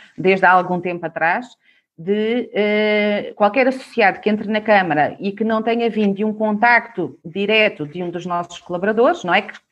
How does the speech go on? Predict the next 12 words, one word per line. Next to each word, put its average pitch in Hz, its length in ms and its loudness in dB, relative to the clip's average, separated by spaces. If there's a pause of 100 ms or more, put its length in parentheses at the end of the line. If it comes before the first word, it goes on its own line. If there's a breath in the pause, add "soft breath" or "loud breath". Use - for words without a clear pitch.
(140)
já 202 140 4
não 208 120 2
tenha 208 220 2
havido 202 460 0 (120)
um, 165 300 -12 (380 soft breath)
uma 202 260 -4
conversa 190 420 -4
prévia, 233 600 0 (360 soft breath)
temos 247 760 0
a 180 80 -2
prática 214 460 0
de 220 600 -4